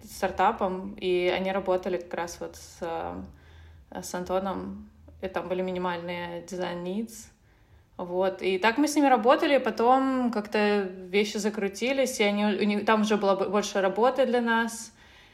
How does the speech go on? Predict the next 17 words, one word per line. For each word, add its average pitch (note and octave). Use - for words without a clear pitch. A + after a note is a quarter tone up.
и F#3+
они G3
уже G3
решили, F3+
м, F3
попросили G#3+
нас G3
перестать G3+
работать F#3+
с F3
другими F#3
клиентами G3
и F#3
работать F3+
только F3+
с -
ними. A#3+